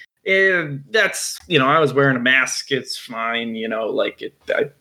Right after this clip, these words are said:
I didn't even interact with those people much at any point anyway." And then the fucking, an hour and a half before I get, before, but an hour and a half before I'm supposed to be at the airport, I'm, I'm, like, literally going to run errands. I'm, like,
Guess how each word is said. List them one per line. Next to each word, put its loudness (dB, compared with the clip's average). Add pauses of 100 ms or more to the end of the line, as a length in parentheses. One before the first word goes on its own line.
(100)
I 4
didn't 2
even 0
interact 0
with -2
those 2
people -2
much 0
at -2
any -4
point 0
anyway." 0 (340)
And 2
then 0
the 0 (120)
fucking, -2 (480)
an 0
hour 4
and 2
a 0
half 2
before 2
I 2
get, 0 (400)
before, -2 (220)
but 4
an 2
hour 2
and 4
a 4
half 2
before -2
I'm 0
supposed -2
to -6
be 2
at -2
the 2
airport, 2 (440)
I'm, 2
I'm, 2
like, 2 (260)
literally 2
going 2
to 0
run 2
errands. 2
I'm, -4
like, -4